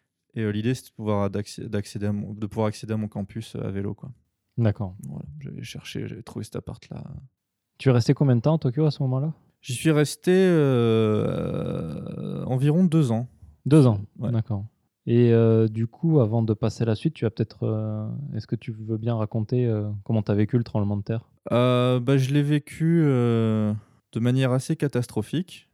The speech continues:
Speaker 2: <laughs> C'est-à-dire ?
Speaker 1: Euh, mais bon, évi-, enfin, je... rien à voir évidemment avec les gens qui, euh, qui, euh, qui, qui étaient dans les zones sinistrées, hein,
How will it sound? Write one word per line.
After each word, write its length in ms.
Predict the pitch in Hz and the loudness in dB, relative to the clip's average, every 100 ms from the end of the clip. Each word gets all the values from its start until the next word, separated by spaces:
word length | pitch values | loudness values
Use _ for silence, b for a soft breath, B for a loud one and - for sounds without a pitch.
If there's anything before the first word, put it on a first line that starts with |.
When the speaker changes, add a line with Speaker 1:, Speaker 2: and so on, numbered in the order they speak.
| _ - | _ -18
Speaker 2:
<laughs> 720 | - - - - - - - | -16 -8 -6 -6 -10 -20 -2
C'est-à-dire ? 680 | - 151 - 143 131 139 139 B 185 185 165 151 B - - | 0 4 4 6 6 6 4 B -12 -12 -14 -16 B -14 -4
Speaker 1:
Euh, 220 | 107 110 | 0 2
mais 120 | 123 | 2
bon, 220 | 131 135 | 2 0
évi-, 220 | 127 117 123 | -2 -4 -6
enfin, 340 | - 98 92 98 _ | -6 -8 -8 -12 _
je... 260 | 123 101 95 120 - - _ 123 | -8 -4 -4 -8 -12 -16 _ -4
rien 200 | 117 127 | 0 2
à 60 | |
voir 220 | 120 131 | 4 4
évidemment 340 | 110 104 107 113 | 2 -2 -2 0
avec 240 | 101 - | -2 -6
les 80 | 101 | -6
gens 220 | 98 107 | -4 -6
qui, 240 | 107 - 78 | -8 -14 -14
euh, 240 | - - 80 | -14 -12 -14
qui, 220 | - - | -16 -18
euh, 40 | - - - - 82 - | -16 -18 -20 -20 -20 -20
qui, 220 | - - | -20 -20
qui 140 | - 113 | -10 -8
étaient 180 | - | -6
dans 120 | 104 98 | -6 -6
les 100 | 95 | -6
zones 160 | 95 | -8
sinistrées, 520 | 95 104 95 - 107 | -8 -10 -10 -6 -4
hein, 260 | 104 113 | -4 -8